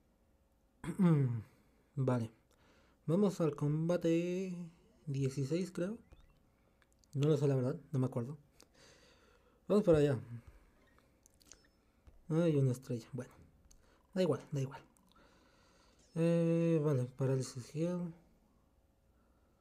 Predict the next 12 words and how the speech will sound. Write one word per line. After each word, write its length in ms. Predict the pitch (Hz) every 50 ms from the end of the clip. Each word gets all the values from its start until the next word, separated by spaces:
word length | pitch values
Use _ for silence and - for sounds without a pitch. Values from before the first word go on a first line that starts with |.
| _ _ _ _ _ _ _ _ _ _ _ _ 160
Eh, 760 | 147 151 160 160 165 170 170 170 170 175 175 180 185 185 175 143
rápido. 500 | 135 143 143 143 135 135 147 170 - - - _ _ _ _ _ - -
Claro, 240 | - 143 151 139
si 100 | 131 139
carga 200 | - - 135 131
esta 160 | 135 135 143 -
cosa. 280 | - 165 143 143 165 - - - _ _ _ _ _ _
<clears throat> 500 | - - - - 214 165 160 131 - - - - _ _ _ _ _ _ _ _ _ _ _ _ - - - - - _ _ _ -
Déjenme 240 | - 139 165 143 131
tomo 240 | 147 147 143 131 131
agua. 220 | 127 117 127 135 - - _ _ _ _ _ _ _ _ _ - _ _ _ _ _ _ _ _ _ _ _ _ _ _ _ _ _ _ _ _ _ _ _ _ _ _ _ _ _ _ _ _ _ _ _ _ _ _ - - - _ _ _ _ _ _ _ - - - - - - - - - _ - _ _ _ _ _ _ _ _ _ _ _ _ _ _ _ _ _ -
Ay, 440 | - 113 110 110 110 110 110 104